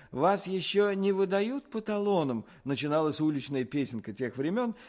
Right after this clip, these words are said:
и моя жизнерадостная матушка напевала эти куплеты. По своей доброте она то и дело отмеривала лишние полметра ткани, помогая своим покупателям выкроить кусочек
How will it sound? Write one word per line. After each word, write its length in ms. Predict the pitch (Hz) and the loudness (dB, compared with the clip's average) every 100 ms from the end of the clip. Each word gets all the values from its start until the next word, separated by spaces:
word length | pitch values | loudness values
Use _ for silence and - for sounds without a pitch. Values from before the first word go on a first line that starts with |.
| - | -2
и 100 | 196 | 2
моя 300 | 220 240 233 | 2 2 0
жизнерадостная 800 | 208 185 196 202 196 175 185 160 | -2 -2 0 0 0 -6 -6 -4
матушка 480 | 156 165 139 - | -4 -6 -12 -8
напевала 560 | 123 117 107 95 95 90 | -8 -4 -4 -4 -6 -6
эти 260 | 87 87 - | -10 -12 -16
куплеты. 680 | - - - 73 - - _ _ _ - _ | -20 -18 -16 -16 -18 -20 _ _ _ -20 _
По 80 | 110 | -12
своей 280 | 135 135 139 | 0 2 2
доброте 640 | 123 127 131 - 180 151 - - | 2 2 2 2 -2 -2 -8 -6
она 220 | 135 147 | 0 0
то 100 | 170 | 2
и 100 | 165 | 2
дело 320 | 147 202 190 | 2 0 0
отмеривала 460 | 175 160 175 165 147 | 0 -2 -4 -2 -2
лишние 440 | 131 139 123 131 | 0 0 -2 -6
полметра 460 | 120 120 120 117 110 | -6 -4 -4 -6 -10
ткани, 560 | - 120 117 110 - - _ | -8 -6 -4 -6 -10 -18 _
помогая 400 | - 113 113 120 | -6 -2 0 -2
своим 320 | 113 123 123 | -2 -4 -4
покупателям 720 | 117 117 113 117 131 135 120 104 | -6 -8 -4 0 0 0 -6 -4
выкроить 420 | 120 110 110 95 | -6 -4 -6 -6
кусочек 520 | 110 - 127 123 - | -12 -6 -4 -4 -10